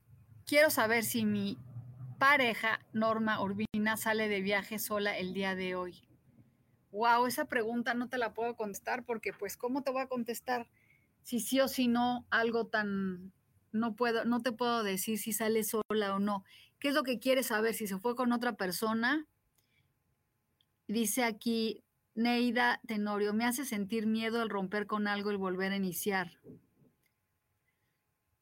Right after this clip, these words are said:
Pues hay que romper con los miedos y conectarnos con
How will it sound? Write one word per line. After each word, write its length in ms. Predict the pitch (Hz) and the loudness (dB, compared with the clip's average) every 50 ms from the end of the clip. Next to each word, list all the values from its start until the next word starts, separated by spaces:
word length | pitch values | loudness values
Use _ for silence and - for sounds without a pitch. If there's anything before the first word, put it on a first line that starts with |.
| _ _ _ | _ _ _
Pues 320 | - 233 233 214 220 - - | 0 0 2 2 0 -4 -2
hay 180 | - 226 240 240 | 0 0 0 0
que 100 | 240 277 | -2 -2
romper 380 | 254 247 220 208 208 226 226 220 | 0 0 0 0 0 -2 -2 0
con 160 | 262 254 233 | 0 0 2
los 160 | 208 196 196 | 2 2 2
miedos 560 | 214 214 226 226 226 208 226 233 269 277 - - | 2 2 2 2 0 0 0 0 0 -2 -6 -8
y 100 | - 202 | -8 -4
conectarnos 800 | - 208 208 202 196 190 - - 208 202 202 214 220 214 - - | -2 -2 0 0 -2 -4 -2 -2 -2 0 0 0 -2 -2 -4 -4
con 360 | - 202 190 190 202 202 | -4 -2 -2 -2 -2 -6